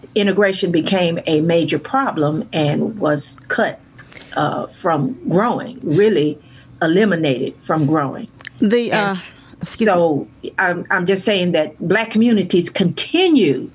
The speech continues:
Speaker 1: to play baseball.
Speaker 2: Exactly. The life of the Negro players included a lot of travel, um, up to three or four ga-, up to three games a day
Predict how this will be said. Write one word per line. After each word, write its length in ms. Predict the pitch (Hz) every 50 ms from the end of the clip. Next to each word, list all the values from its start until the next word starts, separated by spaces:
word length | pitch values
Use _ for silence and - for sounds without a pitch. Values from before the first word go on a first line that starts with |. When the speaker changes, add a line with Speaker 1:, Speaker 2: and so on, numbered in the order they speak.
| - - - - - - -
Speaker 1:
to 100 | 202 170
play 420 | - 208 185 156 123 104 - - - - _ _ - - - -
baseball. 580 | 151 - 160 151 143 - - - 131 - - - - - - - - - - -
Speaker 2:
Exactly. 680 | - 180 160 - - 185 175 175 175 175 - 175 165 160 - - - - - -
The 140 | - 220 233
life 340 | 226 233 262 330 403 415 -
of 180 | - 220 190 190
the 60 | 196
Negro 340 | 202 208 214 208 208 185 180
players 680 | - - 214 196 196 190 190 185 180 180 175 - -
included 560 | - 185 175 - - 214 202 190 185 175 165
a 80 | 165 160
lot 260 | 160 180 185 180 170
of 100 | 165 -
travel, 640 | - - 185 175 180 180 180 170 160 156 151 151 - - - - - - - - -
um, 540 | 208 190 185 180 180 170 170 160 165 - - -
up 200 | 190 190 185 -
to 220 | - 190 180 175 - - - - - - - - -
three 340 | - 185 208 220 226 220 214
or 60 | 202
four 200 | - - 196 196
ga-, 220 | 175 - 190 175 - 170 - - - -
up 120 | 202 -
to 100 | - 196
three 180 | - 208 220 208
games 380 | 185 196 190 196 202 190 190
a 60 | 185 170
day 520 | 185 185 180 180 185 185 196 202 196